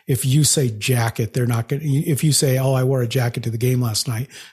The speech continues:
they're not gonna change that to, "Oh, yeah, I wore a hoodie to the game last night." Like, they're not going to do that, but they, they fix the little, everyone does them, the little verbal mistakes and verbal things that we do as,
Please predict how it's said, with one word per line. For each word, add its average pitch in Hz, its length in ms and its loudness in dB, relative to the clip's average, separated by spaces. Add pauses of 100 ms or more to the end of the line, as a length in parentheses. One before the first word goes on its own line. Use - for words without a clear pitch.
they're 175 120 2
not 160 100 2
gonna 123 140 2
change 120 280 0
that 120 180 -2
to, 123 220 -4
"Oh, 135 160 0
yeah, 139 160 0
I 127 120 -2
wore 127 220 0
a 101 60 -4
hoodie 127 260 0
to 120 100 -2
the 107 80 -6
game 131 220 0
last 110 220 -2
night." 113 140 -10
Like, 110 240 -12 (300)
they're 147 220 2
not 131 260 0
going 117 200 -2
to 113 80 -4
do 107 180 -6
that, 131 380 0 (360)
but 131 140 -4
they, 127 180 0
they 135 180 0
fix 170 520 -2
the 139 340 2
little, 170 500 0
everyone 165 400 2
does 131 180 2
them, 113 120 -2
the 123 80 0
little 139 200 0
verbal 131 600 0 (360)
mistakes 131 600 0
and 123 180 0
verbal 127 300 0
things 120 320 -4
that 131 120 -4
we 131 100 0
do 123 300 2
as, 117 180 -2